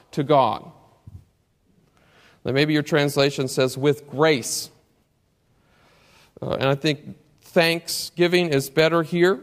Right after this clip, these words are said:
<clears throat> This word can be translated thanks, uh, and is translated thanks elsewhere, uh, in the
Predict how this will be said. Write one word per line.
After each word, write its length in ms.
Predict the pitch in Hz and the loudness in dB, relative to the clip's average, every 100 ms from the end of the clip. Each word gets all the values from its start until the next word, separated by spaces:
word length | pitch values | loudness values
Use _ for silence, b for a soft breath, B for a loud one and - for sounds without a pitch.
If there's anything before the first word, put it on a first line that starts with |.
| - | -12
<clears throat> 160 | - - | -8 -4
This 520 | 185 175 139 143 - | -2 -4 -2 -2 0
word 260 | 151 151 151 | 0 0 -2
can 140 | 139 | -4
be 260 | 139 131 - | -4 -4 -8
translated 800 | - 160 160 160 165 151 143 | -6 -4 -4 -2 -2 -2 -4
thanks, 540 | - 147 143 139 - - b b b b b | -4 -2 0 -2 -6 -12 b b b b b
uh, 160 | - 120 131 | -6 -4 0
and 200 | 139 - | -2 2
is 420 | 180 196 - - - - - | 4 4 2 -10 -16 -20 -6
translated 760 | 170 151 143 143 131 123 123 | -2 0 0 0 0 -2 -4
thanks 360 | 127 123 123 - | -4 -2 -4 -6
elsewhere, 720 | 139 165 165 135 117 107 117 - b b b b - | -2 -2 -2 -4 0 0 -2 -8 b b b b -4
uh, 200 | 110 - | -4 -4
in 300 | 123 131 127 | -4 -4 -2
the 260 | 117 113 | -2 -2